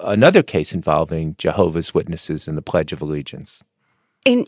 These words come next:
Speaker 2: in Supreme Court time, three years is a nanosecond.
Speaker 1: Yes.
Speaker 2: <laughs> Very dramatic. It is fair to say that when Frankfurter handed down his opinion, um, several of his clerks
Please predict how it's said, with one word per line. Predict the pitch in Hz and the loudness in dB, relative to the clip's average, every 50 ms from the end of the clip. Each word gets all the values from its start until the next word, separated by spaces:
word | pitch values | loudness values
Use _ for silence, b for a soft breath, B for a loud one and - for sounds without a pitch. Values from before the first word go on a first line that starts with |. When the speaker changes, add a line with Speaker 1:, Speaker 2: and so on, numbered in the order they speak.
| _ _ | _ _
Speaker 2:
in | 269 262 254 269 | 4 4 4 4
Supreme | - - - 269 - - - 302 320 320 311 311 | 2 0 -4 -4 -6 0 2 4 6 6 6 4
Court | - - 285 254 240 - - | 2 0 0 0 0 0 -2
time, | - 190 202 196 180 165 151 151 147 143 - - | -2 0 0 2 2 2 2 0 0 0 -2 -6
three | 208 - - - - 220 202 208 202 202 | -10 -14 -14 -6 -2 0 2 2 2 2
years | 185 175 175 170 160 147 147 190 - - | 0 0 0 2 2 0 0 -2 -4 -6
is | - 170 - | -6 -2 0
a | 165 | 0
nanosecond. | 151 151 147 143 139 - 139 - - - - - - - - - | 2 2 2 2 2 0 0 -2 -4 -6 -8 -8 -8 -8 -8 -4
Speaker 1:
Yes. | 127 143 202 311 392 302 233 220 190 220 208 180 | 0 2 2 2 4 4 4 4 2 0 0 -2
Speaker 2:
<laughs> | 208 | -2
Very | 214 202 190 202 - 220 208 208 208 214 | -4 -4 -4 0 2 4 4 6 4 4
dramatic. | 202 - - 196 190 180 180 170 - 175 185 190 - - B B B B B B B B B _ | 2 0 0 0 2 2 0 0 -2 -2 -4 -4 -6 -10 B B B B B B B B B _
It | 262 262 247 | 4 4 6
is | 285 330 415 427 - | 6 4 4 2 0
fair | - - 294 262 254 254 | -2 2 4 4 4 4
to | 240 226 202 | 4 2 0
say | - - 196 180 175 151 143 - | 0 2 2 2 2 2 0 0
that | - 151 - - - - | 0 0 0 0 -2 -2
when | 208 202 202 208 208 202 208 220 | 2 4 6 6 6 6 4 2
Frankfurter | 214 - - 214 202 220 262 254 - - 247 220 214 202 190 196 | 0 -2 0 2 4 4 2 0 -2 -4 -2 0 2 2 0 0
handed | 185 - - - 202 190 190 180 185 170 | -4 -6 -4 0 2 2 2 2 0 -2
down | - 185 180 180 160 156 | 0 0 2 2 2 0
his | 165 156 185 175 170 | 0 -2 -4 -6 -6
opinion, | - - - - - 262 262 269 233 185 156 156 156 160 160 170 B B B B B B B B B | -8 -10 -10 -6 -2 2 4 4 4 4 4 4 2 2 0 -2 B B B B B B B B B
um, | - 208 190 175 175 - - _ _ _ | 2 4 4 4 4 2 0 _ _ _
several | - - - 226 214 220 262 240 214 185 | -12 -2 0 2 2 4 4 4 4 4
of | 180 - | 4 2
his | 156 165 160 - | 0 -2 -4 -4
clerks | - _ - - - 170 165 180 269 - - - - - - | -6 _ -12 -6 -2 0 0 0 0 -2 -6 -8 -8 -8 -10